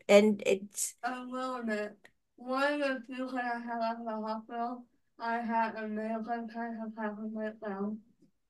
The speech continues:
Speaker 1: But you had every right to have a major panic attack and breakdown. You do. And, you know, what I think is just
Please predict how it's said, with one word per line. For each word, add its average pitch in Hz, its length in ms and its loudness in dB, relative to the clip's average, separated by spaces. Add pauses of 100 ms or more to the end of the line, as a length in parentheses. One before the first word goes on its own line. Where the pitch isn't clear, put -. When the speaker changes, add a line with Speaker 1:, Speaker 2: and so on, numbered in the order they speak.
(220)
Speaker 1:
But 262 220 10
you 302 220 12
had 294 180 12
every 269 220 12
right 226 240 12
to 302 80 8
have 220 140 12
a 190 60 10
major 185 280 4
panic 185 320 6
attack 180 320 8
and 175 100 2
breakdown. - 640 4 (1040)
You 226 160 6
do. 220 420 10 (680)
And, 277 120 12
you 277 80 12
know, 240 380 12 (580)
what 233 400 12
I 254 120 12
think 254 200 10
is 277 160 12
just 220 300 4